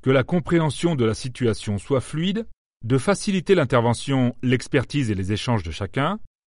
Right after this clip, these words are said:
éventuellement de transmettre certaines solutions envisagées en amont, de faire émerger différentes propositions. Ici,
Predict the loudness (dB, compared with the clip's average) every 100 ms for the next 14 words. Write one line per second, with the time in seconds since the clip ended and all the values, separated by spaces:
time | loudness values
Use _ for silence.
0 | _ 0 2 4 2 2 0 -2 -2 0
1 | 0 -2 -4 -4 -2 -2 -2 -4 -2 0
2 | 0 0 0 2 4 4 2 0 -2 -2
3 | -2 -2 -4 -8 _ 0 0 2 2 2
4 | 2 2 2 2 0 -2 -2 2 2 2
5 | 2 0 2 2 0 -6 -12 -14 -18 _
6 | _ _ _ _ _ -4 -4 0 0 0